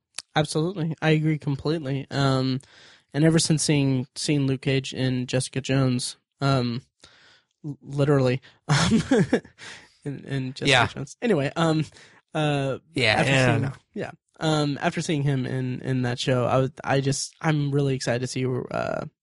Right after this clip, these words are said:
Speaker 1: where his character goes, um, or, or how his character is, handles his own show. Um, so yeah, so that's our Daredevil season two review.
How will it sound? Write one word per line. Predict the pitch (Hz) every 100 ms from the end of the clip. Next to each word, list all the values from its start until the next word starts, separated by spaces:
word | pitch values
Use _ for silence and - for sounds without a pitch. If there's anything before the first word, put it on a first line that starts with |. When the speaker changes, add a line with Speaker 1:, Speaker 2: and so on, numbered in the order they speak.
| _ _ _
Speaker 1:
where | - 139
his | 135 -
character | - 131 127
goes, | 117 127 123 135 - - - _ _ -
um, | 135 123 117 117 131 _ -
or, | 123 113
or | 113 113 120
how | 139
his | 131
character | - 123 127 -
is, | 127 127 - - _
handles | 160 135 131 120
his | - 127
own | 113
show. | 120 123 117 135 - - - - - - - - - - - -
Um, | - 185 175 180 165 - - - -
so | 233
yeah, | 220 269 370
so | - 170
that's | 208 226
our | 262
Daredevil | 175 208 233 254 247
season | - 240 226
two | 175 233
review. | 311 160 135 131